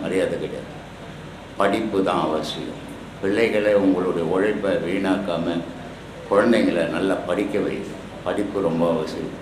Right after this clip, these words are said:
படிப்பு இருந்ததுன்னா யாரும் இல்லைன்னா கூட அவன் போஷிப்பான். படிப்பு இல்லைன்னா அவன் மூடனா மாறிடும். அதனால படிக்க வைங்க. உங்களுடைய கெட்ட பழக்கம் குடி,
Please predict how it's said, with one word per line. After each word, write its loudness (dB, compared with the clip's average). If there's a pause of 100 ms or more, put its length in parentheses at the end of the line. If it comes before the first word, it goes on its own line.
(420)
படிப்பு 4
இருந்ததுன்னா 4
யாரும் 4
இல்லைன்னா 4
கூட 4
அவன் 0
போஷிப்பான். -4 (520)
படிப்பு 2
இல்லைன்னா 2
அவன் 0
மூடனா 4 (180)
மாறிடும். -4 (460)
அதனால 2 (560)
படிக்க 0
வைங்க. 0 (720)
உங்களுடைய 4
கெட்ட 4
பழக்கம் 2
குடி, 2